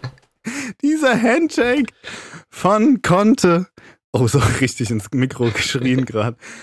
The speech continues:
Speaker 1: Von Conte und, äh, Tuchel.
Speaker 2: Ja.
Speaker 1: Das war ja nicht mehr normal.
Speaker 2: Ja.
Speaker 1: Alter, wie die zwei sich an den Kragen gegangen sind. Vorher schon, bevor es zu diesem Handshake kam, haben die sich ja schon fast aufs Maul gehauen. Aber wirklich, dieser Handshake, das war wie im Kindergarten.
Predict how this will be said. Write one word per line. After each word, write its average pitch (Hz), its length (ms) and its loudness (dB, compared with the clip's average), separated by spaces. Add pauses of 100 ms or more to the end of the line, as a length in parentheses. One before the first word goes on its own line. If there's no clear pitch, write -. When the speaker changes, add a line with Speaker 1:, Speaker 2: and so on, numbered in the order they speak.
(140)
Speaker 1:
Von 127 240 -6
Conte 147 500 -2
und, 127 340 -2
äh, 117 360 0
Tuchel. 95 580 -6
Speaker 2:
Ja. 123 200 -2 (160)
Speaker 1:
Das 127 320 -8
war 101 180 -2
ja 98 200 -2
nicht 110 400 -6
mehr 87 140 -6
normal. 78 520 -10
Speaker 2:
Ja. 123 260 -6 (880)
Speaker 1:
Alter, 147 500 -4
wie 131 120 -6
die 151 220 -10
zwei 123 320 -2
sich 110 200 -6
an 104 100 -4
den 101 60 -6
Kragen 92 340 -4
gegangen 80 360 -8
sind. 82 180 -10
Vorher 104 280 -2
schon, 87 240 -4
bevor 85 220 -4
es 95 80 -6
zu - 100 -12
diesem 90 260 -8
Handshake 101 260 -4
kam, 95 200 -2
haben 98 160 -2
die 92 80 -2
sich 90 160 -10
ja 92 100 -2
schon 92 160 -6
fast - 200 -8
aufs 87 140 -8
Maul 92 200 0
gehauen. 85 360 -4 (640)
Aber 95 560 0 (800)
wirklich, 113 360 -4
dieser 101 280 -4
Handshake, 117 340 -4
das 98 200 -4
war 98 180 -2
wie 98 80 -4
im 92 100 -6
Kindergarten. 82 720 -10